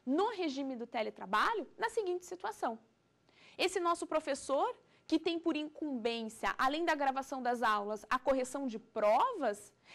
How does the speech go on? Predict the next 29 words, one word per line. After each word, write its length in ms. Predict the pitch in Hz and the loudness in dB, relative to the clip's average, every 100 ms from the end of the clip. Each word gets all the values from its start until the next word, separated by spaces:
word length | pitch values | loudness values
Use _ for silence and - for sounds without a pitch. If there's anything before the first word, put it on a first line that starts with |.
| - | -4
e 100 | 262 | 0
a 60 | 269 | 2
realização 600 | 269 254 247 247 262 254 | 4 4 2 -2 -2 -4
de 120 | 247 | -2
mentoria 760 | 240 233 214 202 240 466 494 - | -4 -6 -6 -4 -4 0 0 0
em 100 | 381 | 0
determinados 640 | 392 403 392 359 359 370 | 0 -2 -2 -2 -2 -4
horários. 640 | 453 392 247 226 226 - _ _ _ _ _ _ _ _ | -6 -6 -8 -8 -12 -18 _ _ _ _ _ _ _ _
Por 120 | - 466 | 0 2
exemplo, 500 | 415 311 208 - 196 | 2 -2 -4 -10 -8
você 220 | 214 294 | -4 -2
pode 420 | - 311 440 494 | 2 4 4 0
realizar 460 | 381 330 285 262 269 | 0 0 0 0 0
da 80 | 247 | -2
sua 220 | - 233 | -2 -2
casa, 460 | - 202 196 196 - - - - | 0 -2 -2 -12 -20 -20 -20 -2
mas 300 | 330 370 370 | 0 0 0
para 280 | 392 392 392 | 2 4 2
você 480 | 359 359 349 - 403 508 | 2 0 0 -6 -6 -2
realizar 760 | 427 349 311 294 233 247 208 196 | 0 0 0 -2 0 2 2 0
a 120 | 226 | -2
correção 480 | - 277 254 277 285 | 2 2 2 0 -4
de 100 | 247 | -4
provas 580 | - 233 277 294 214 214 | -2 2 4 4 0 0
e 120 | 240 | -2
a 40 | |
mentoria 720 | 233 240 254 254 214 226 381 349 | -2 -4 -4 -2 -2 -2 -2 0
aos 300 | 254 240 214 | 0 -2 -4
alunos, 600 | 190 208 320 494 330 | -6 -4 -4 -4 -6